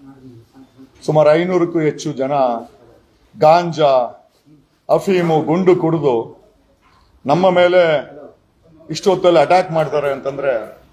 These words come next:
ಸಮಾಜ ಎಲ್ಲಿ ಹೋಗ್ತಾ ಇದೆ? ಸಮಾಜ ಎಲ್ಲಿ ಹೋಗ್ತಾ ಇದೆ?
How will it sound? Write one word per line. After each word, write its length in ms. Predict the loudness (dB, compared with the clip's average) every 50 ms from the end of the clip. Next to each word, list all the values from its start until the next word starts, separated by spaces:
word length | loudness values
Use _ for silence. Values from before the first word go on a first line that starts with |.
| _ _ _ -8
ಸಮಾಜ 380 | -2 -2 0 2 2 2 2 2
ಎಲ್ಲಿ 200 | 0 0 0 -2
ಹೋಗ್ತಾ 220 | -4 -4 -2 -2
ಇದೆ? 500 | -2 -2 -2 -4 -4 -4 -6 -8 -12 -16 -20 _ _ _ -20 -20 -20 -20 -20 -20 -20 -20 -20 -20 -20 -20 -20 -20 _ _ _ _ _ -20 -20 _ -20 _ _ -20 -20 -20 -20 -20 -20 -20 -20 _ _ _ _ _ _ _ _ _ _ _ _ -6
ಸಮಾಜ 280 | -2 0 0 0 2 2
ಎಲ್ಲಿ 160 | 0 0 0
ಹೋಗ್ತಾ 220 | -2 -4 -4 -4
ಇದೆ? 380 | -4 -4 -4 -6 -8 -8 -14